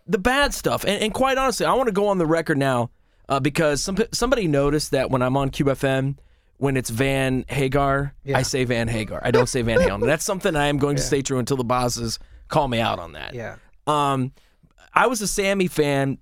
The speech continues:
Speaker 1: before he joined Van Halen, and was
Speaker 2: Mm-hmm.
Speaker 1: really into the V O A
Speaker 2: Mm-hmm.
Speaker 1: album. Standing Hampton's still, I think, one of the, the best, one
Speaker 2: His
Speaker 1: of the better
Speaker 2: Montrose
Speaker 1: rock
Speaker 2: work.
Speaker 1: records. His
Speaker 2: Yeah.
Speaker 1: Mon-, yeah, that's what I said.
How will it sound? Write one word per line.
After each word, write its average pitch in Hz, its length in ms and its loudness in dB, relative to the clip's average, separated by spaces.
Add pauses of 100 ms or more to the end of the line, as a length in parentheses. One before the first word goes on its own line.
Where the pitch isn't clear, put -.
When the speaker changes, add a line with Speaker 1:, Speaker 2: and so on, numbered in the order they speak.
Speaker 1:
before 139 360 0
he 143 100 -2
joined 127 320 -2
Van 117 200 -2
Halen, 101 420 -6
and 139 160 4
was 143 100 2
Speaker 2:
Mm-hmm. 165 100 0
Speaker 1:
really 247 220 2
into 202 160 0
the 143 80 0
V 151 240 0
O 127 140 0
A 127 100 2
Speaker 2:
Mm-hmm. 117 100 0
Speaker 1:
album. 123 280 -2
Standing 214 360 0
Hampton's 151 440 -2
still, 139 400 0 (260)
I 139 120 -2
think, 143 180 0
one 147 140 2
of 139 40 0
the, 135 100 0
the 135 200 -2
best, 131 400 -2
one 208 80 4
Speaker 2:
His 135 100 2
Speaker 1:
of 131 60 0
the 143 40 0
better 156 180 6
Speaker 2:
Montrose - 360 4
Speaker 1:
rock 147 80 2
Speaker 2:
work. 156 60 6
Speaker 1:
records. 127 280 0 (160)
His 123 200 0
Speaker 2:
Yeah. 135 60 0
Speaker 1:
Mon-, 165 260 2
yeah, 254 120 4
that's 294 160 0
what 320 120 4
I 330 40 4
said. - 180 -6